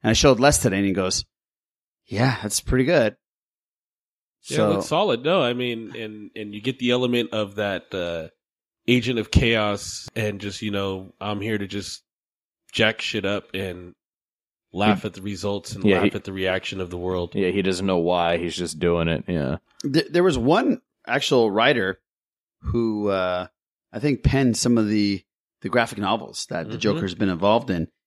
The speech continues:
Speaker 1: Writer Scott Snyder has been writing comics for the better part of a decade for both Marvel and D C, with tons of Batman stories under his belt. He, he had something to say, um, about the Joker. He's, he's pretty much an authority on the topic.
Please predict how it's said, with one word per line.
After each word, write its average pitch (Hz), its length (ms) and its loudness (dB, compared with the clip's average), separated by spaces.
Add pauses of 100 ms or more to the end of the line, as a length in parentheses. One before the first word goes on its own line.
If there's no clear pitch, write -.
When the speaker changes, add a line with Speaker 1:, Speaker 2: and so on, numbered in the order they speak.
(240)
Speaker 1:
Writer 123 300 0
Scott 131 340 0
Snyder 123 440 2
has 90 220 -14
been 104 100 -2
writing 104 200 0
comics 120 340 0
for 104 80 -10
the 95 60 -4
better 104 180 0
part 113 180 2
of 95 60 -4
a 92 40 -4
decade 104 440 0
for 92 120 -8
both 98 260 -2
Marvel 101 320 2
and 92 100 0
D 98 80 -2
C, 104 240 0
with 90 140 -6
tons 131 280 4
of 113 80 2
Batman 95 300 -2
stories 95 260 0
under 90 140 -2
his 85 120 -6
belt. 95 260 0 (500)
He, 101 120 0
he 117 180 0
had 131 180 4
something 117 260 4
to 98 80 0
say, 117 440 4 (480)
um, 82 440 -6 (220)
about 131 300 2
the 127 60 0
Joker. 101 260 0
He's, 101 120 -2
he's 95 320 -10
pretty 127 220 -2
much 104 160 0
an 101 60 -2
authority 117 300 2
on 87 100 -2
the 85 60 -8
topic. 113 440 2